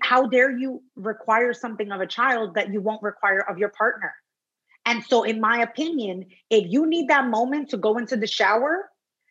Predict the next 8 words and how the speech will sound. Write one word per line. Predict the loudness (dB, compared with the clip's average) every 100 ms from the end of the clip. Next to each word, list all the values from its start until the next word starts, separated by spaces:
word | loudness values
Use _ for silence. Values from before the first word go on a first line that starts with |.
| _ _ _ _ -8
this | 2 2 2
is | -2
something | -2 0 0
else | 0 2
I | 0
feel. | 0 -2 -2 -2 _ _
Mothers | -2 0 4 4 2 -4
inadvertently | -2 0 0 -2 2 0 0 -4 -2 -2 -4